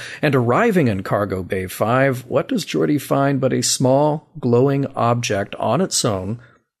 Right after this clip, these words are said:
resembling those computer nodes that have shown up all over the ship,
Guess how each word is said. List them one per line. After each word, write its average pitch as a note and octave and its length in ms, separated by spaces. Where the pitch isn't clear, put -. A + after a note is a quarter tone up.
resembling D#3+ 560
those D3 160
computer D#3 500
nodes G2 380
that A2 100
have G2+ 140
shown A2+ 240
up G#2+ 160
all B2 160
over C#3+ 180
the A2+ 140
ship, - 360